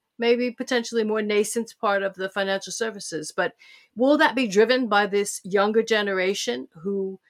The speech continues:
are maybe, you know, not as in the shadows about, for example, their religion, but also about the positive tenets that come out of it and want to put it into their products and consume the products that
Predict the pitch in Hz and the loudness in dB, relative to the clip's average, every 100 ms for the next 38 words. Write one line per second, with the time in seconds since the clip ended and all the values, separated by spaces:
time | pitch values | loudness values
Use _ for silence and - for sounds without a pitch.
0 | - 202 202 208 214 214 220 214 - 196 | 2 6 6 4 0 0 -2 -4 -4 -2
1 | 190 214 220 - 202 - 214 208 202 - | 0 4 2 2 -2 0 0 0 0 4
2 | 233 233 170 160 165 - 185 185 175 - | 4 4 0 0 -4 -6 0 2 2 0
3 | 185 175 190 185 175 160 170 185 180 196 | -8 -4 -6 -4 -6 -8 -4 -2 -2 -4
4 | 339 208 151 170 196 208 220 - 196 180 | -2 0 -2 -4 -2 -2 0 0 0 2
5 | 180 180 - 190 - 233 208 196 - 170 | 4 4 2 -8 0 2 2 -2 -8 -8
6 | - 220 190 - - 185 - 180 185 196 | -4 -2 -2 -6 -8 -8 -6 -2 -2 -2
7 | 175 160 160 180 185 185 - 277 208 170 | -4 -6 -4 -4 -6 -8 -8 -4 -4 -4
8 | 180 - 170 160 196 180 160 - 165 - | -6 -6 -8 -4 -2 -4 -4 -8 -12 -10
9 | 175 - - 254 240 190 160 165 147 131 | -8 -6 -2 0 0 0 -6 -6 -6 -8
10 | - - 180 151 | -10 -10 -4 -4